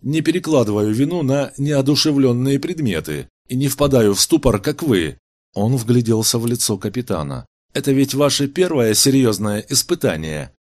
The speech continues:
«Можно сказать и так», неопределенно ответил Сомерс. «И вы ведете себя как остолбеневший бык. Очнитесь, капитан.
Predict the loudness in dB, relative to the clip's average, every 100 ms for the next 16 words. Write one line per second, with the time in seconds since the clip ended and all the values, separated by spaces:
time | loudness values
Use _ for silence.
0 | _ _ _ -4 -2 -2 -2 -2 -2 -2
1 | -2 0 -2 -4 -6 -8 -6 -4 -2 -4
2 | -6 -8 -10 _ _ -4 -2 -2 -2 0
3 | 2 2 2 0 0 0 0 0 0 0
4 | 0 -4 -2 -4 -4 _ _ _ _ _
5 | _ -4 0 0 -2 -2 -2 0 -2 0
6 | 0 -2 -4 -4 -4 0 -2 0 -2 0
7 | -4 -2 -2 0 0 -2 -6 -20 _ -8
8 | -2 0 0 0 0 -2 -2 -2 -2 -2
9 | -4 -8